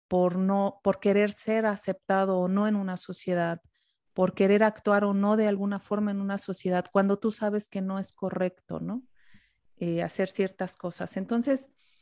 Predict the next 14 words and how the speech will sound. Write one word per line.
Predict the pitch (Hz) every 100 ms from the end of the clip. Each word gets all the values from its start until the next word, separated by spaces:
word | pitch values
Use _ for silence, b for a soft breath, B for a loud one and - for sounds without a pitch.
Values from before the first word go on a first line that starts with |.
| _ _ 202
pues | 202 214
a |
mí | 214
me, | 240 262 254 233
me | 202
gustó | 190 190 - 233
haber | 240 240
encontrado | 233 233 208 - 202 202
esta | 202 - 208
perla, | - 185 180 185 196 -
me | 190 190
da | 196
mucha | 202 202 -
tranquilidad | 214 190 185 - 175 180 175 175